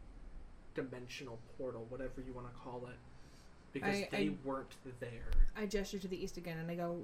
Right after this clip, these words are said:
Speaker 2: "Well, apparently they left."
Speaker 1: Apparently they left.
Speaker 2: Because they left, and then it left, and
Speaker 1: Which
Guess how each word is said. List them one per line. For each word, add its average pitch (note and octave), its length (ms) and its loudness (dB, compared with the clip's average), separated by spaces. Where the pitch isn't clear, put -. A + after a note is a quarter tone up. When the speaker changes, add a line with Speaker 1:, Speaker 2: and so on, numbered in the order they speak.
Speaker 2:
"Well, G3+ 360 0
apparently B3+ 760 12
they G3 180 2
left." - 640 -6
Speaker 1:
Apparently C3+ 300 -10
they C#3+ 120 -16
left. - 40 -10
Speaker 2:
Because G3+ 520 2
they A3+ 240 0
left, C4 420 -2
and F#3 160 -4
then C#3 140 -8
it G#3+ 240 0
left, D#3 440 -8
and D#3+ 440 0
Speaker 1:
Which - 300 -12